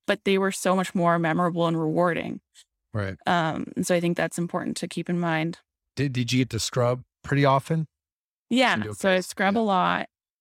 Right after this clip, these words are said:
Speaker 1: Um, definitely. So some advice for medical students, I would say definitely to, like, you know, learn, spend some time with techs, learn how to back table. Um,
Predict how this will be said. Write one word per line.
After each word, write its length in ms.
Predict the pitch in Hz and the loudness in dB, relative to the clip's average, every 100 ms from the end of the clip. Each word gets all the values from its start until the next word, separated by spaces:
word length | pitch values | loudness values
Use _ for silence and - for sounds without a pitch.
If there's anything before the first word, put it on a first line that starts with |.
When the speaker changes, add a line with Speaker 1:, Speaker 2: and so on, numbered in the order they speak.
| _ _ - | _ _ -2
Speaker 1:
Um, 480 | 196 185 170 160 69 190 | 0 2 0 -2 -6 -2
definitely. 720 | 214 202 233 226 220 214 202 - _ _ - | 0 0 -2 -2 0 0 -2 -6 _ _ -2
So 260 | 214 180 - | 2 4 2
some 140 | 214 | -2
advice 360 | 202 185 196 196 | -2 2 0 0
for 120 | 208 | -4
medical 280 | 196 185 190 | -2 -2 -4
students, 220 | 190 185 | -4 -2
I 80 | 170 | 0
would 100 | 165 | -2
say 200 | 180 175 | 0 0
definitely 380 | 175 180 185 180 | 0 0 -2 -4
to, 140 | 185 | -2
like, 220 | 175 170 - | 2 2 0
you 80 | 175 | -4
know, 140 | 170 - | -4 -4
learn, 480 | 175 190 185 185 190 - _ _ - | 0 2 2 -2 -6 -10 _ _ -14
spend 260 | - 208 214 | -2 0 2
some 100 | 247 | 2
time 180 | 240 208 | 2 0
with 140 | 190 | -2
techs, 380 | - 185 175 - | -2 -2 -2 -6
learn 220 | 175 180 190 | -4 -2 0
how 120 | 180 | -2
to 60 | |
back 300 | 175 - - | 0 -2 -4
table. 440 | - 190 196 262 359 _ _ _ _ | -2 -2 0 0 -2 _ _ _ _
Um, 560 | 202 185 180 175 - 208 | 0 0 0 -4 -8 -14